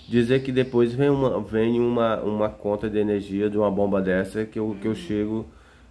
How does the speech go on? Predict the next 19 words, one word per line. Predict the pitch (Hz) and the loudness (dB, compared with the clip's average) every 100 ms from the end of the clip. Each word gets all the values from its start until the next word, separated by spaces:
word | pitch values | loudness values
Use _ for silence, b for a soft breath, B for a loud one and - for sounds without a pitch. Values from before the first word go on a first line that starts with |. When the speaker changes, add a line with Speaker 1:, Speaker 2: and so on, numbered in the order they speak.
| - | -14
Speaker 1:
que | 113 | -8
conforme | - 156 151 - 117 117 110 | 0 2 2 2 4 4 0
seja, | 110 101 101 101 117 113 | -4 0 0 0 0 -2
e | - 113 113 90 | -2 -2 0 0
é | 110 | 0
um, | 113 107 B B B | 0 -2 B B B
eu | 120 | 4
não | 123 | 4
sei | 127 127 | 4 2
nem | 123 151 | 2 2
como | 156 147 | 2 0
estimular | 143 - 147 147 143 98 98 - | -2 -4 0 2 4 2 -2 -12
Speaker 2:
Uhum. | - - 123 | -16 -2 2
Speaker 1:
um | 117 | 4
valor | 127 127 117 | 4 4 2
que | 117 | 0
pode | 117 120 123 143 | -2 -2 0 -2
vir, | 113 80 | -4 -6
porque | 80 98 | -6 -6